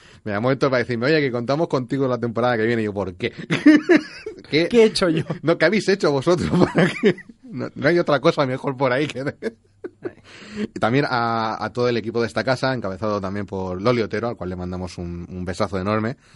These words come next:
Speaker 1: y todo el control de sonido que este año van a, van a, van a, van a acabar hasta las narices de nosotros, Ismael y Héctor. Yo creo que este año, con todas las burradas que yo creo que les voy a proponer, igual a
Speaker 2: Es más, Ismael ya se ha ido.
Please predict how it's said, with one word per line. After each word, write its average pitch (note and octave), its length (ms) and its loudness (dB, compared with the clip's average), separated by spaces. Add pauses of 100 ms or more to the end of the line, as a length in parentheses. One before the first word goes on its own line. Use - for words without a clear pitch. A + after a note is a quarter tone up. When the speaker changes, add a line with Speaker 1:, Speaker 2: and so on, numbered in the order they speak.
(360)
Speaker 1:
y G2 560 -4
todo G#2 180 -4
el G2+ 80 -4
control G2+ 340 -4
de F#2+ 80 -6
sonido G2+ 320 -6
que F#2+ 60 -6
este F#2+ 160 -12
año G#2 320 -4
van F#2+ 180 -6
a, F#2+ 220 -4
van F#2+ 180 -6
a, F2+ 320 -10
van F#2+ 160 -8
a, F#2 160 -8
van G2+ 160 -6
a A#2 40 0
acabar A#2 200 0
hasta A2 180 -4
las G2 120 -2
narices G#2+ 400 -4
de G2+ 100 -4
nosotros, F2+ 400 -6
Ismael F2+ 280 -8
y A2+ 60 0
Héctor. B2+ 280 -4
Yo G#2 100 -4
creo A#2 120 -6
que A2 40 -10
este G2+ 140 -10
año, C3 200 -6 (580)
con G2+ 180 -8
todas B2+ 180 4
las D3 80 -2
burradas C3 380 2
que A2+ 80 -2
yo A2+ 80 2
creo A2+ 160 0
que A2 80 0
les G#2+ 100 -2
voy A2 120 0
a G#2 60 0
proponer, G#2 480 -4 (440)
igual G2 300 -2
a - 100 -4 (100)
Speaker 2:
Es G3 160 2
más, C#3+ 320 -2
Ismael E3 360 2
ya G3 100 0
se C3 120 -10
ha A#2+ 40 -8
ido. G#2+ 240 -14